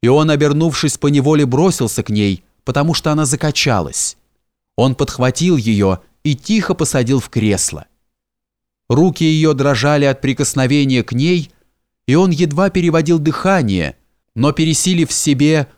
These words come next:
будто раздавившее его в эту минуту чувство,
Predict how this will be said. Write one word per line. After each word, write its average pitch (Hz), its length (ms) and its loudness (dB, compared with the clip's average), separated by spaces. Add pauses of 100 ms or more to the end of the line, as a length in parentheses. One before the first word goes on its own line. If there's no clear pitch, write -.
(120)
будто 165 360 -2
раздавившее 139 760 0
его 123 320 2
в 117 80 0
эту 135 220 0
минуту 131 400 0
чувство, 113 640 -4